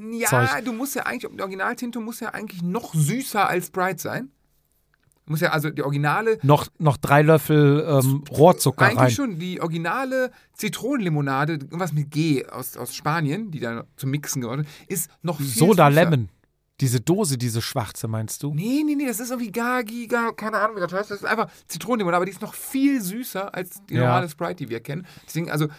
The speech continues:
Speaker 1: da muss eigentlich noch mehr Zucker rein. Wir haben das an einem Wa-, äh, am Samstag haben wir das, ähm, äh, also letzte Woche Samstag und davor die Woche Samstag haben wir das jeweils zelebriert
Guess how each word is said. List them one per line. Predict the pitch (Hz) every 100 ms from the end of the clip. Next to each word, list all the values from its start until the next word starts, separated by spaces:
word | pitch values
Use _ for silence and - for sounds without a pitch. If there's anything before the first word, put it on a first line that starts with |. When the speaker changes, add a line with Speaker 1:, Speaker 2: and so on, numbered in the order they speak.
| - _
Speaker 1:
da | 151
muss | 185 -
eigentlich | 165 175
noch |
mehr | 165 175 180
Zucker | 202 - 120
rein. | 107
Wir | 107
haben | 143
das | 147 147
an |
einem | 127 127
Wa-, | 123
äh, | 131 131 120
am | 113 127
Samstag | 135 160 156 147
haben | 151
wir | 143
das, | 127 131 -
ähm, | - 113 117 113 - _ _ _ _ _ _ -
äh, | -
also | 110 107 107 113 110
letzte | 139 160 160
Woche | 160
Samstag | 147 156 151
und | 117
davor | 117 -
die | 147
Woche | 135 135
Samstag | 127 135 123
haben | 117
wir |
das | 117 - - - -
jeweils | 151 175 156 156 -
zelebriert | 156 139 135 139 180 285 -